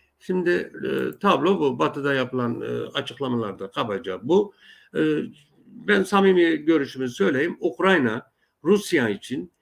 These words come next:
Afganistan bataklığı gibi bir yer olacak. Yani, e, bunu, e, görmek için kahin olmaya, stratejist olmaya falan da gerek yok. Ama tabii bunu yaparken de öbür tarafta, e, şey de var.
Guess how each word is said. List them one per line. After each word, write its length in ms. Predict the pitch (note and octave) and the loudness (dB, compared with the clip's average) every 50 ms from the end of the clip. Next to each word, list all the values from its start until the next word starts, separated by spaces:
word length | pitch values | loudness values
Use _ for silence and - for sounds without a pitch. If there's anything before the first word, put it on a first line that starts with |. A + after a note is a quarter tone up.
| _ _ _ _ _ _ _ _ | _ _ _ _ _ _ _ _
Afganistan 640 | - F3+ F#3 - G3+ G3 G3 F#3+ - G3+ G3 F#3 E3 | -2 -2 0 4 4 4 4 4 4 2 2 2 2
bataklığı 720 | F3 D#3 - D#3+ D3 - D#3+ D#3+ D#3+ D#3+ D#3+ D#3 - - - | 0 0 0 -2 -4 -2 0 0 2 2 2 0 -2 -6 -10
gibi 440 | C3 C#3+ C#3 C3+ D3+ C#3+ F#3+ F#3 D3+ | -14 -16 -12 -10 -4 -4 -2 0 0
bir 120 | E3 D3 | -2 2
yer 180 | D3+ D#3 D3+ C#3 | 4 4 4 6
olacak. 440 | B2 G#2 F#2 F#2 E2 - - - _ _ _ _ _ _ _ _ _ _ _ _ | 4 2 0 -2 -6 -10 -14 -20 _ _ _ _ _ _ _ _ _ _ _ _
Yani, 400 | C3 A2 A2 G#2+ G#2+ G#2+ G#2 G#2+ | -10 -8 -8 -6 -8 -8 -10 -14
e, 180 | G#2+ A2+ A#2 A2+ A2 A2 A2 A2+ A2 | -14 -14 -14 -12 -12 -12 -12 -14 -14
bunu, 580 | A2+ A2+ A#2+ C#3 D#3+ F3 D#3 D#3+ F#3 F#3 - - _ _ _ _ _ _ _ _ _ | -12 -10 -6 0 4 4 4 4 4 0 -2 -8 _ _ _ _ _ _ _ _ _
e, 40 | G3 - - - _ _ _ _ _ _ _ _ _ _ _ _ _ - - - - - - - - _ | -20 -20 -20 -20 _ _ _ _ _ _ _ _ _ _ _ _ _ -20 -20 -20 -18 -20 -20 -20 -20 _
görmek 500 | - D3 D3+ E3 E3 D#3+ D#3+ D3+ A#2+ - | -6 0 4 4 4 4 4 0 -2 -4
için 280 | B2+ A#2+ - C3 B2 A#2+ | -10 -10 -6 -6 -6 -6
kahin 360 | - E3 D3+ C#3+ C3+ C3 B2+ | -4 -2 -2 -2 -2 -2 -2
olmaya, 540 | A#2+ A#2 A2+ A2 A2 A2 G#2+ G#2 G#2+ - - _ _ _ _ | -2 -2 -4 -4 -4 -6 -6 -6 -8 -10 -16 _ _ _ _
stratejist 880 | - - E3 D#3 - D3+ D3+ C#3 C#3 C3 A#2+ A#2 A#2+ A2+ G#2 - _ | -14 -12 -12 -12 -10 -8 -8 -8 -6 -8 -10 -10 -10 -14 -14 -14 _
olmaya 400 | C#3 C#3+ C3+ B2+ A#2+ A2+ A2 G#2+ | -4 -2 0 0 -2 -2 -4 -6
falan 340 | G#2 D#3 D3 C3 A2+ A2 C3+ | -6 -6 -6 -4 -4 -4 -6
da 60 | D#3 | -6
gerek 440 | D#3 C3 B2 C3 D3 F3+ F3 - - | -6 -4 -4 -2 -2 -2 -6 -6 -8
yok. 200 | G#2 E2 - _ _ _ _ - - _ _ _ | -10 -10 -10 _ _ _ _ -20 -20 _ _ _
Ama 220 | - F3+ G#3 G3 G3+ | 0 0 0 2 2
tabii 280 | G#3 G#3 G3 G3+ E3+ | 2 2 2 2 2
bunu 160 | E3 F#3+ A3 | 2 0 2
yaparken 640 | G#3+ F#3+ E3+ E3+ - A#3 A#3 A#3 - F3+ G3+ A3+ G3+ | 2 2 2 4 4 2 2 2 2 0 2 2 2
de 260 | F3 F3+ G#3 G3+ - _ | 0 0 -2 -4 -8 _
öbür 180 | - D3+ E3+ E3 | -4 -4 -4 -4
tarafta, 640 | E3 F3 D#3+ D3+ C#3+ B2 - E3+ F#3 G3+ G#3 - - - - | -4 -4 -4 -4 -4 -4 -2 -2 0 0 -2 -4 -10 -14 -10
e, 40 | B1+ C2 C2 C2 - - - B2+ - B1+ - - _ _ _ _ _ _ | -8 -6 -4 -2 -2 -2 -2 -2 -4 -6 -8 -12 _ _ _ _ _ _
şey 260 | - F3+ F#3+ F#3+ E3 | -2 2 2 4 4
de 120 | C3+ G#2 F#2+ | 4 0 0
var. 200 | F2+ E2 E2 | -4 -8 -12